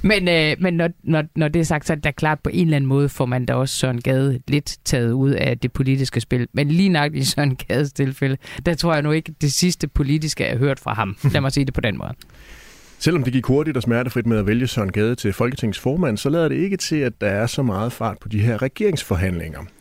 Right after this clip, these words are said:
Speaker 2: Elleve ud af tolv partier i Folketinget møder stadig håbefulde op, når Mette Frederiksen, hun ringer. Men ikke dig, Inger Støjberg. For allerede den fjerde november, der lød det sådan her fra dig.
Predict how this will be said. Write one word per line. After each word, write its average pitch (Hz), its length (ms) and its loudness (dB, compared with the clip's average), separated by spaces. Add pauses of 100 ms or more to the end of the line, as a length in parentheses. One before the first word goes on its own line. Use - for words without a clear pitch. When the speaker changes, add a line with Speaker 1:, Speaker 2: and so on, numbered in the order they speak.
(120)
Speaker 2:
Elleve 190 400 2
ud 104 220 6
af 120 120 2
tolv 147 220 -2
partier 143 460 -4
i 104 100 0
Folketinget 120 560 -2
møder 92 180 0
stadig 143 540 0
håbefulde 139 520 0
op, 123 160 -2
når 127 100 -2
Mette 101 200 0
Frederiksen, 110 340 -2
hun 107 160 2
ringer. 110 220 0 (420)
Men 156 80 4
ikke - 140 0
dig, 160 200 0 (160)
Inger 107 180 0
Støjberg. 92 360 -2 (220)
For - 140 -2
allerede 143 500 2
den 101 220 0
fjerde 156 280 -2
november, 143 340 -2
der 135 120 -6
lød 147 160 -4
det 143 120 -4
sådan 196 200 0
her 135 120 -2
fra - 160 -10
dig. - 100 -14